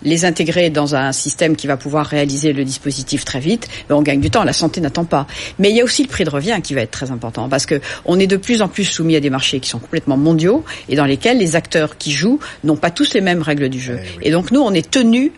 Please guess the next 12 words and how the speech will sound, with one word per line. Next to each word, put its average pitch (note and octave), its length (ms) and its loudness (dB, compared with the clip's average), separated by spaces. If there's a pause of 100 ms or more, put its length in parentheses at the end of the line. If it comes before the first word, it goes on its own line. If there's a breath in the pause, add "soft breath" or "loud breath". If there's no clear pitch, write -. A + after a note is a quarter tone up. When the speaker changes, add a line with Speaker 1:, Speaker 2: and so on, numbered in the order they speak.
Speaker 1:
à, E3+ 340 -2 (100)
euh, D3+ 120 0
avoir D#3 300 2
l'œil D#3 240 4
sur - 160 -4
le D3+ 80 -4
prix D3+ 160 -6
de D#3 40 -4
revient E3 360 -2
à G3 80 0
tout A#3+ 140 0
moment. A3 320 0